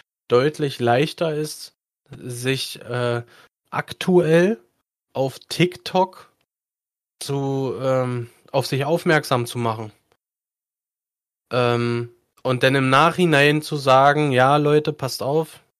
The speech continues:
ich streame dann und dann auf Twitch. Wenn ihr wollt, kommt gerne vorbei“ und so, ne? Aber erstmal ist heutzutage die, die Basis, äh, das, das TikTok-Profil auszubauen.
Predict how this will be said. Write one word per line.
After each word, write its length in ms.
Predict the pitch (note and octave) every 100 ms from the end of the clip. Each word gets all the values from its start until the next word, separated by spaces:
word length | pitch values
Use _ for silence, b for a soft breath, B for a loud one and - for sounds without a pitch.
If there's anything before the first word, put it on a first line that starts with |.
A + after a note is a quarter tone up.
| _ _
ich 140 | B2+
streame 380 | - - C#3+ C#3
dann 180 | B2 B2
und 160 | C3 B2
dann 180 | C3
auf 160 | B2 A#2+
Twitch. 420 | - D3 D#3 - _ _ _ _ _ _ -
Wenn 140 | A#2
ihr 140 | A#2+ A#2
wollt, 380 | A#2+ C3 - _ _ _ _
kommt 260 | - B2
gerne 240 | B2 B2+ B2+
vorbei“ 480 | - A#2 A2+ C3+ E3+
und 160 | E3+
so, 200 | F3 F#3
ne? 200 | D#3 D#3 - b b _ -
Aber 300 | A#2+ A#2 G2
erstmal 720 | A#2+ D#3 F#3+ - F#3+ F#3 F#3
ist 240 | - D3+ -
heutzutage 800 | C#3+ D3+ D#3+ - C#3 C#3 C#3 B2 -
die, 200 | B2 A#2+
die 160 | B2+
Basis, 680 | A#2+ A#2 C3 D3 C#3+ - -
äh, 260 | - B2+
das, 400 | B2 B2 A#2+ -
das 320 | - B2 A#2+ -
TikTok-Profil 960 | - - C3 - - A2 - A#2 A2 b b b _ _ _ -
auszubauen. 720 | A#2+ B2 - - A2+ G2+ G#2+